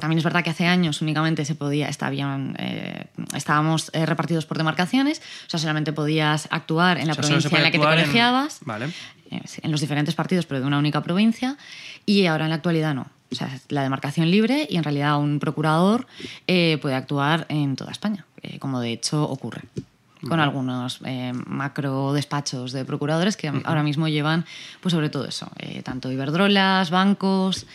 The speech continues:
Speaker 1: eh, a lo largo de, de, bueno, todas las provincias de España.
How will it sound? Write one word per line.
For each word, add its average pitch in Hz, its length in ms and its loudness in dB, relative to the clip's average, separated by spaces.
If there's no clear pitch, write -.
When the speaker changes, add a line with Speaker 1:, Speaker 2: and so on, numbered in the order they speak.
Speaker 1:
eh, - 260 -6
a 139 80 -2
lo 139 80 0
largo 127 280 -4
de, 120 260 -6
de, - 160 -10
bueno, 120 240 -10
todas 139 180 0
las 131 120 -6
provincias 120 340 -6
de 123 60 -8
España. - 260 -8